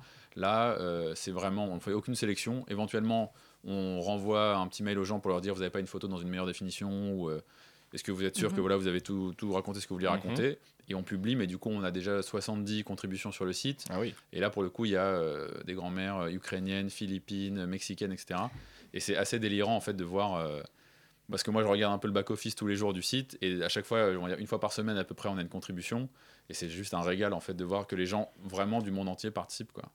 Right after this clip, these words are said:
Speaker 3: Bah justement, vous regardez le site, euh, à peu près tous les jours, vous allez donc pouvoir répondre à ma question en moyenne, enfin, dans ce que vous avez pu voir, de ce que vous vous rappelez. Quel genre de plat, euh, elle fait, euh, la grand-mère, euh, médiane de, de tout, euh, tous vos projets ?
Speaker 1: Euh,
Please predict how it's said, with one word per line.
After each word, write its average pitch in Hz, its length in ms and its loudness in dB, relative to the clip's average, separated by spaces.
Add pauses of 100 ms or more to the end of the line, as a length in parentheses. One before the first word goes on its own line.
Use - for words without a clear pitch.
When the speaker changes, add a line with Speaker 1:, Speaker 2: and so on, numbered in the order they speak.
Speaker 3:
Bah - 80 -6
justement, 95 300 0
vous 107 100 -2
regardez 98 360 2
le 101 120 2
site, - 300 -2
euh, 95 160 6
à 95 40 0
peu 98 120 -2
près - 160 -2
tous - 160 -6
les 117 140 2
jours, 147 200 0
vous 117 80 -4
allez 101 80 0
donc 95 140 -2
pouvoir 92 180 0
répondre 92 480 -2
à 117 80 4
ma 123 140 2
question - 480 -2
en 156 100 4
moyenne, 131 520 4
enfin, 101 240 -2
dans 92 200 -2
ce - 100 0
que 104 100 -4
vous 92 100 -4
avez 90 100 0
pu - 160 -4
voir, 123 300 6
de 104 80 -2
ce - 100 -6
que - 80 -8
vous 90 80 -4
vous 98 80 -2
rappelez. 117 380 2 (420)
Quel 117 140 0
genre 151 240 2
de 113 120 0
plat, 110 580 0
euh, 92 420 0
elle 95 140 0
fait, 107 300 2
euh, 101 120 4
la 90 120 2
grand-mère, 95 580 2
euh, 90 80 2
médiane 107 840 2
de, 90 280 2
de 90 160 -2
tout, 113 340 -2
euh, 95 220 4
tous - 100 -8
vos 101 140 0
projets ? 95 560 0 (1080)
Speaker 1:
Euh, 104 320 4